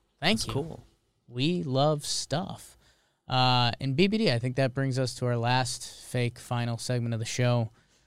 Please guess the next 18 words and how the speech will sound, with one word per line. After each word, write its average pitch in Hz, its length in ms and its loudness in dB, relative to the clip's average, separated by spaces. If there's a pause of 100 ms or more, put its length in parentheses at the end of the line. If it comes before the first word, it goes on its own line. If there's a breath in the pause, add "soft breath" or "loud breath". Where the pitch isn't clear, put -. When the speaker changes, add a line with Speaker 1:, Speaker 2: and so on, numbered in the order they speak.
(380)
Speaker 1:
Uh, 113 440 4 (240)
the 135 200 0
brew 208 600 6 (1300)
of 185 160 6
the 175 160 4
night. - 680 -6 (100)
Uh, 120 260 6
the 113 80 0
brew 139 220 4
of 139 40 4
the 135 60 0
night 135 220 0
goes 131 200 -2
out 127 180 0
to 127 100 -8
a - 20 -6
standout 139 480 4
performer. 147 560 4